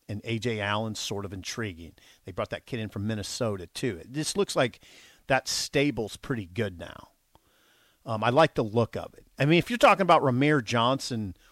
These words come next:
as, you know, your th-, i-, if you're talk-, if you're talking about him as your third guy or a guy, situational guy, that's pretty good. That's a pretty good situational guy.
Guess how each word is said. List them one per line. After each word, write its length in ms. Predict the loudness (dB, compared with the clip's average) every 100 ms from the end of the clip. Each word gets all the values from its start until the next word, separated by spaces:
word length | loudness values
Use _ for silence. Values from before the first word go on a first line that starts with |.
| -20 _ -6
as, 500 | -2 -2 -4 -8 -10 _ _ _ _
you 100 | -8
know, 120 | -4 -4
your 160 | -4
th-, 800 | -8 _ _ _ _ -20 -12 -12 4
i-, 40 |
if 240 | 6 6 2
you're 120 | -2
talk-, 320 | 2 0 0 _
if 380 | 2 2 -2 -20 -12
you're 120 | -4
talking 220 | 0 0
about 160 | -2 -4
him 140 | -4
as 140 | -4
your 100 | -6
third 480 | -12 -2 0 0 -4
guy 540 | -4 -2 0 -2 -4 -12
or 220 | -10 -10
a 60 | -8
guy, 260 | -6 -4
situational 920 | -6 -8 -8 -6 -6 -6 -6 -6 -6
guy, 260 | -2 -2 -2
that's 140 | -6
pretty 220 | -4 -4
good. 320 | -2 -4 -4 -2
That's 180 | -4 -4
a 40 |
pretty 220 | -4 -6
good 180 | -2 -4
situational 800 | -4 -10 -10 -6 -6 -6 -12 -8
guy. 240 | -6 -8